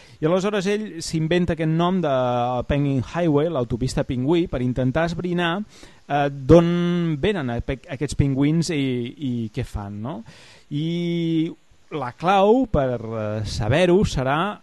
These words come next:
la, una noia que treballa en, en la consulta d'un dentista i que ell li diu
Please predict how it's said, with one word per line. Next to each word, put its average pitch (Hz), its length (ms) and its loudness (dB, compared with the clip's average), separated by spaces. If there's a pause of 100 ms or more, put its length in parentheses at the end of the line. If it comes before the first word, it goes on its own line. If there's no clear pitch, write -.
la, 127 800 -2 (180)
una 147 380 2
noia 185 420 2 (240)
que 139 100 -4
treballa 151 460 0 (320)
en, 123 920 -6 (160)
en 131 220 -6
la 120 160 -4
consulta 143 360 -4
d'un 135 180 -2
dentista 117 500 -8 (160)
i 120 160 -12
que 110 180 -16
ell 135 160 -6
li 135 140 -4
diu 165 240 0